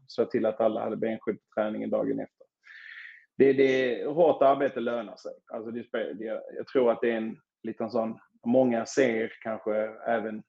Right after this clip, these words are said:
som fotbollsarbetare att många, många ser vad man gör och många tycker det är jättekul att man får lov att gå på fotbollsskalan eller stå i fokus när det är Måndagens Stjärnor. Men det är kanske ingen som vill lägga ner de där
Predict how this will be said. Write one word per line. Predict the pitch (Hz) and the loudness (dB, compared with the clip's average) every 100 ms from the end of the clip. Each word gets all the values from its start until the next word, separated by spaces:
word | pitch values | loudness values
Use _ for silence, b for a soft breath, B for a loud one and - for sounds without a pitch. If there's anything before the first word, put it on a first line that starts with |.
| _ | _
som | - 117 | -4 0
fotbollsarbetare | 131 135 131 107 101 98 107 98 104 107 | 2 2 0 -2 -4 -6 -6 -6 -4 -6
att | - | -4
många, | 110 107 101 - B B B | -4 -4 -8 -16 B B B
många | 120 120 107 | 0 0 0
ser | - 123 | 2 4
vad | 110 | 4
man | 113 113 | 0 0
gör | 113 110 107 | 0 0 0
och | 107 | -2
många | 110 107 104 | -2 -2 -4
tycker | - 110 | -6 -2
det | 110 | 0
är | |
jättekul | 110 107 98 - 107 107 | 2 0 -4 -4 -2 -2
att | 104 | -6
man | 107 104 - | -6 -6 -2
får | 113 | -2
lov | 101 | 0
att | 104 | -2
gå | |
på | 107 - | -4 -2
fotbollsskalan | 110 104 - 101 107 107 107 | -4 -4 -6 -2 -2 -2 -6
eller | 107 107 107 - 107 - - _ | -6 -6 -6 -8 -14 -14 -16 _
stå | _ - 117 110 | _ 4 6 6
i | |
fokus | 107 120 110 107 - | 4 2 4 -2 0
när | 113 | 0
det | |
är | 113 | 2
Måndagens | 110 107 104 101 | 2 2 -2 0
Stjärnor. | 117 110 95 95 B B B B | 2 2 0 -8 B B B B
Men | 117 117 | 2 6
det | |
är | 117 110 | 6 4
kanske | 120 113 117 | 2 4 2
ingen | 110 107 107 | 2 0 -2
som | 107 | 0
vill | 107 | 0
lägga | 104 113 | 2 2
ner | 117 110 | 4 4
de | 107 | 2
där | 107 104 | 2 0